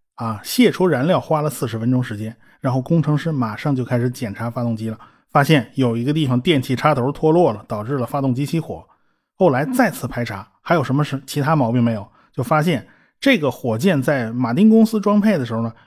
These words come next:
有一个塑料帽就掉进了管路，有可能会引起管路的堵塞，好在被发现了。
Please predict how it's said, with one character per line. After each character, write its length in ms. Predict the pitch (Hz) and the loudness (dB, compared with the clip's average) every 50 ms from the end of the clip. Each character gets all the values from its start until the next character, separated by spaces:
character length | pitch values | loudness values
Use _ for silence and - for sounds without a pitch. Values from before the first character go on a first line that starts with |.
| _ | _
有 140 | - 131 113 | -6 -4 -4
一 80 | 113 123 | -2 0
个 120 | 156 156 | 0 0
塑 240 | 147 - - 185 156 | -2 0 -2 -2 0
料 140 | 156 156 151 | 2 2 2
帽 460 | 151 165 180 208 247 233 - - - _ | 4 4 6 6 6 6 4 -2 -12 _
就 80 | - 127 117 | -12 -12 -10
掉 260 | - - 190 147 120 | -4 -4 -4 -2 -2
进 120 | 120 120 | -2 -2
了 60 | 117 117 | -4 -4
管 180 | - 110 101 | -6 -6 -6
路， 220 | 113 151 139 - - _ _ | -4 -4 -6 -6 -10 _ _
有 140 | - 156 180 | 2 2 4
可 120 | 185 - 147 | 4 4 2
能 160 | 123 123 135 | 2 2 2
会 200 | 131 - 160 123 | 0 -2 -2 -2
引 260 | 113 110 117 151 180 | -2 0 0 0 0
起 160 | 240 - 151 | 0 -2 -6
管 280 | 143 - - 113 101 104 | -6 -6 -6 -6 -6 -4
路 140 | 127 135 127 | -6 -6 -6
的 100 | 120 113 | -6 -8
堵 160 | - 117 107 | -6 -8 -8
塞， 240 | - 151 139 123 - _ _ _ | -6 -6 -6 -8 -8 _ _ _
好 220 | - - 127 110 | -10 -6 -6 -4
在 160 | 107 147 139 | -2 -4 -4
被 160 | 123 - 120 104 | -4 -6 -8 -8
发 180 | - - - | -10 -10 -14
现 200 | 101 - 117 98 | -12 -10 -10 -10
了。 60 | - | -12